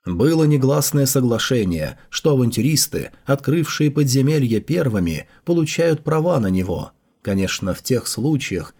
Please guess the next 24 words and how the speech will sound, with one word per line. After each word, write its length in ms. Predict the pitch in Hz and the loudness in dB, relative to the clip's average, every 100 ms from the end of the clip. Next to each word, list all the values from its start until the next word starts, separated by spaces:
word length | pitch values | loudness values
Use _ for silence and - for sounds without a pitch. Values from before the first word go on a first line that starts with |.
| - | -6
когда 280 | 160 151 156 | 0 2 2
искатели 540 | 147 - 160 147 151 | 0 0 -2 2 0
приключений, 880 | 139 143 139 127 - 160 113 87 - _ | 2 0 0 0 -2 0 0 -2 -6 _
которые 420 | - 160 165 156 | -4 0 2 4
не 180 | 139 165 | 4 4
были 220 | 151 151 | 2 2
охотниками 920 | 151 131 123 175 151 110 98 87 80 - _ - | 2 -2 0 -2 0 -2 -2 -4 -4 -8 _ -2
или 160 | 110 | 0
не 180 | 107 113 123 | 2 2 2
были 160 | 120 | 2
уверены 480 | 117 113 135 127 123 | 2 2 2 4 2
в 60 | 120 | 0
своих 360 | 117 120 127 | 0 0 0
возможностях, 920 | 113 92 101 147 113 90 - 78 78 - _ | 0 0 0 0 0 -2 -4 -6 -12 -14 _
обнаруживали 720 | - 123 127 143 156 139 139 127 | -2 2 2 2 2 2 2 0
подземелья, 840 | 120 104 98 117 156 107 76 - _ _ _ _ - | -2 -2 0 0 0 0 -2 -6 _ _ _ _ -8
они 360 | 87 98 170 | -2 2 2
могли 380 | 165 151 139 175 | 2 2 2 2
продать 500 | 147 135 135 175 - | 2 2 2 0 -2
права 420 | 110 98 139 170 | 0 0 2 0
через 380 | 151 143 143 123 | 0 2 2 2
гильдию 600 | 139 190 139 120 127 139 | 0 2 2 2 2 2
искателей 560 | 131 - 147 131 135 131 | -2 0 -2 0 0 2
приключений. 1000 | 135 131 143 135 135 92 80 - - | 0 0 0 0 0 -2 -4 -8 -12